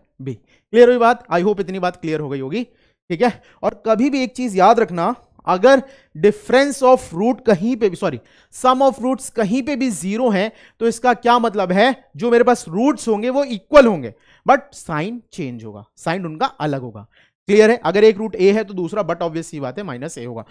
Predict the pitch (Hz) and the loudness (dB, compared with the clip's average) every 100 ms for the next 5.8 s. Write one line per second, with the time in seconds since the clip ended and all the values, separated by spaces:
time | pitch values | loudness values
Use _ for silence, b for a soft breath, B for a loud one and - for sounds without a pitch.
0 | b b 240 277 185 170 190 202 139 123 | b b -8 -6 -2 -2 -2 -4 -4 -6
1 | 120 - 120 165 247 - _ - 208 240 | -10 -12 -8 -4 -4 -4 _ 0 4 6
2 | 233 240 240 165 196 190 185 180 180 - | 6 2 2 -2 -2 -4 -4 -4 -4 -6
3 | 139 117 107 b b - 233 262 220 220 | -10 -10 -14 b b 0 4 6 6 4
4 | 233 190 170 151 127 113 107 - _ _ | 2 0 -2 -6 -10 -16 -18 -20 _ _
5 | _ - 240 269 269 - 156 110 | _ -2 0 2 2 0 -4 -6